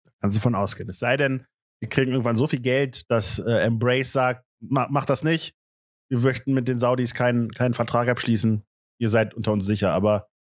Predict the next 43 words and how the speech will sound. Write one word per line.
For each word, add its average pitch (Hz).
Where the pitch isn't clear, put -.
das, 131
das 143
ist 170
noch 180
hin. 170
Das 156
ist 170
noch 170
eine 160
ganze 139
Zeit 120
lang 117
hin. 87
Kurz 226
noch 202
eure 214
Einschätzung 208
zum 175
Event. 226
Wir 156
haben 160
euch 156
gefragt, 165
wie 151
sehr 135
freust 135
du 139
dich 139
auf 127
Night 117
of 107
Champions? 156
Und 120
da 117
haben 113
wir 104
einen 107
Wert 110
von 107
drei 107
Komma 175
sieben 123
eins. 226